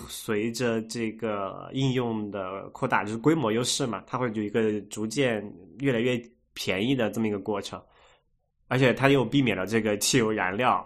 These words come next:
它也能够用个这个电嘛。其实长远来看，呃，很多事情都可以做了。哎，其实说到这里，我觉得真的那个，啊，笔记本电脑，你，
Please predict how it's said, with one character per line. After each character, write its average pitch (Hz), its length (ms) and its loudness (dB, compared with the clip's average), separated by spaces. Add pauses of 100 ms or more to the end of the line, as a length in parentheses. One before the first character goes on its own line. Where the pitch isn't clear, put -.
(120)
它 127 100 -10
也 113 100 0
能 107 140 -2
够 123 140 0
用 113 260 0
个 113 120 -4
这 110 180 -6
个 107 320 -4
电 151 180 2
嘛。 107 140 -6 (960)
其 151 100 2
实 - 20 4
长 135 160 4
远 156 80 6
来 110 120 4
看， 120 260 4 (540)
呃， 107 580 -2
很 113 240 -2
多 123 100 2
事 143 200 0
情 123 400 -2
都 151 180 -2
可 147 160 -6
以 127 140 0
做 117 280 -2
了。 92 160 -10 (720)
哎， 120 80 -2
其 131 140 2
实 147 60 4
说 165 100 8
到 165 100 6
这 160 140 4
里， 117 160 4
我 104 160 0
觉 120 140 0
得 123 100 2
真 151 160 2
的 127 180 2 (360)
那 135 180 4
个， 107 500 2 (280)
啊， 104 340 0 (100)
笔 117 140 2
记 165 100 8
本 127 240 6
电 147 220 6
脑， 92 340 0 (460)
你， 143 260 -4